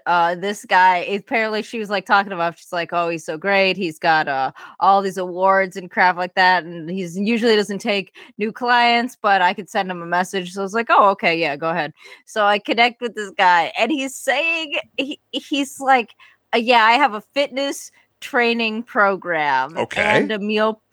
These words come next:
Speaker 1: program." And
Speaker 2: Uh-huh.
Speaker 1: it was like, everything he says, he's a gigantic man, by the way, like, total meathead. <laughs>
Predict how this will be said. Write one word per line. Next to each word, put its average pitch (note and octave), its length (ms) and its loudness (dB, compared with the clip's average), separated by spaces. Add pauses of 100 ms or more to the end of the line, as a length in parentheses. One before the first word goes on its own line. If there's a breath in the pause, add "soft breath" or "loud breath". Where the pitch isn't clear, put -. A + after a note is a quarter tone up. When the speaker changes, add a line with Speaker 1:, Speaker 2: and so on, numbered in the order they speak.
(180)
Speaker 1:
program." C#3 720 -2 (160)
And G#3 180 2
Speaker 2:
Uh-huh. G#3+ 80 0
Speaker 1:
it - 60 -10
was G3+ 360 -2
like, G3 420 2 (180)
everything D#4+ 500 2
he C#4+ 140 0
says, A#3+ 360 2
he's B3 200 -6
a C4 60 -6
gigantic A#3 840 0
man, D#3+ 420 -4
by E3+ 260 -2
the F3+ 100 -2
way, D3 260 -4
like, F3 240 -6
total A3 300 -2
meathead. E3 540 -2
<laughs> - 100 -6